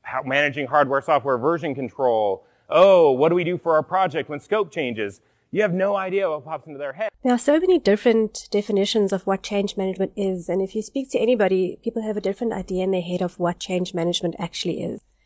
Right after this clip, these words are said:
Speaker 2: So I was wondering, Tom, if you could tell me a little bit about what is, what does change management mean for you? What is your definition for change management?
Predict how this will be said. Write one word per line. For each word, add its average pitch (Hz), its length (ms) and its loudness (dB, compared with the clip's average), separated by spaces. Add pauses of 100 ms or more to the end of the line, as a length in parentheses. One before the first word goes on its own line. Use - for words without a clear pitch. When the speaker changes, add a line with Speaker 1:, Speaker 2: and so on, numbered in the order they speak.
(280)
Speaker 2:
So 240 100 0
I - 20 4
was 233 160 2
wondering, 254 340 4
Tom, 220 240 0
if - 80 -6
you 214 80 -2
could - 180 -18 (240)
tell 220 120 0
me 220 160 6
a 196 80 2
little 202 240 0
bit 202 100 0
about 190 320 -4
what 202 140 0
is, 240 160 0
what 202 80 2
does 214 120 2
change 208 300 0
management 190 400 -4
mean 185 160 2
for 190 140 -8
you? 185 400 -2 (360)
What 214 140 -2
is 240 100 0
your 220 160 8
definition 185 560 -2
for 180 120 -10
change - 340 -10
management? - 520 -10